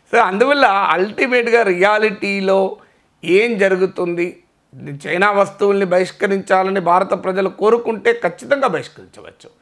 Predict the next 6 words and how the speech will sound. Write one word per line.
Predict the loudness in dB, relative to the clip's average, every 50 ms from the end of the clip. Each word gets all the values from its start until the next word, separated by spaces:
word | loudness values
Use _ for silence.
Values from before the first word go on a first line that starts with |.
| _ _ _ _ _ _ 2
ఆ | 4 4 4
రకమైనటువంటి | 4 2 0 2 0 2 2 2 0 0 0 0 -2 -2 -2
సెంటిమెంట్ | -4 -4 -4 -4 -4 -4 -2 -2 0 0 0
భారత | 2 2 2 2 0 -4 -8 -6
ప్రజల్లో | -6 -4 -4 -4 -2 -2 -2
ఉంది. | -2 -2 -6 -8 -14